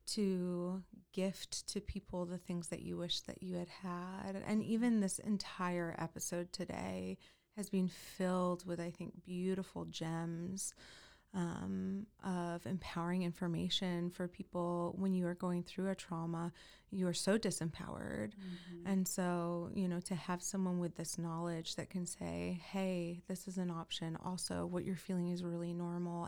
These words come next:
Speaker 1: And also, it won't last. Things
Speaker 2: Mm-hmm.
Speaker 1: get better. And have you thought about this?" You know,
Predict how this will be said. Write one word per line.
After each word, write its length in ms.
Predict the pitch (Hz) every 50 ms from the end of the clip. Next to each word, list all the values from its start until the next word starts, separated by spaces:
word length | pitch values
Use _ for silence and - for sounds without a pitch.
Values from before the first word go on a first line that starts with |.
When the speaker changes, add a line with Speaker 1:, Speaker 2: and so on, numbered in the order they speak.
| - -
Speaker 1:
And 200 | 196 185 180 180
also, 640 | - - 175 180 175 - - 190 180 175 175 170 175 - - - - -
it 160 | - 190 - -
won't 220 | 190 175 165 - 175
last. 680 | 170 160 160 160 165 170 170 - - - - - - - 247 233 226 - - 226 220
Things 220 | 220 226 240 262
Speaker 2:
Mm-hmm. 60 | 269 285
Speaker 1:
get 200 | - 170 - -
better. 540 | 175 170 170 170 165 165 160 165 165 - - -
And 440 | 202 190 185 180 175 175 170 175 165 - - 165
have 180 | 160 190 185
you 100 | 180 175
thought 220 | 175 185 175 170 175
about 300 | 175 170 165 165 - -
this?" 340 | 175 170 170 165 - -
You 80 | - 190
know, 180 | 175 170 175